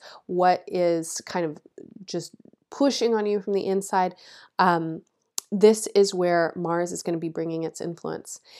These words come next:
Now, there's so much going on in Capricorn, and, um,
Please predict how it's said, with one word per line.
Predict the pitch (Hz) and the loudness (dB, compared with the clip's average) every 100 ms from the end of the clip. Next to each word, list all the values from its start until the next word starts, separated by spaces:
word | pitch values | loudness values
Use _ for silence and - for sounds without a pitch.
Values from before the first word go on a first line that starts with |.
| - | -6
Now, | 196 190 | 0 2
there's | 202 - | 2 0
so | - 226 226 | -4 2 2
much | 247 247 | 2 -2
going | - 190 180 | -2 -4 -2
on | 160 165 | -4 -4
in | 165 | -6
Capricorn, | 165 156 156 - 165 156 156 160 - | -6 -8 -8 -14 -10 -10 -10 -14 -8
and, | 170 170 165 165 165 - | -4 -2 -2 -4 -6 -4
um, | 170 160 160 156 | 0 0 -2 -8